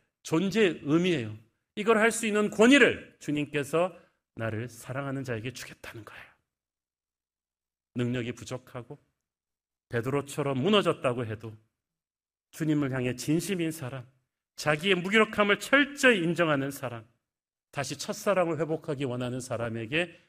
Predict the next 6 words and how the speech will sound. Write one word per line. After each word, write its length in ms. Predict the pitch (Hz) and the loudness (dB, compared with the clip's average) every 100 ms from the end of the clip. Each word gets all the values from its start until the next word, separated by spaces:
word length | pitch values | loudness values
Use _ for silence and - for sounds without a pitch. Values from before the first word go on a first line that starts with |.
| _ | _
주님은 480 | - 120 117 117 120 - _ | -12 -8 -6 -6 -8 -16 _
비로소 640 | 139 151 156 156 156 156 _ - | -6 -4 -4 -6 -6 -8 _ -6
영적인 580 | 123 117 131 117 123 | -4 -4 -6 -6 -8
권위를 360 | - 127 131 131 | -4 -2 0 -2
주실 340 | - 107 113 | -6 -8 -10
것입니다. 520 | - 117 - 113 110 | -8 -6 -6 -8 -18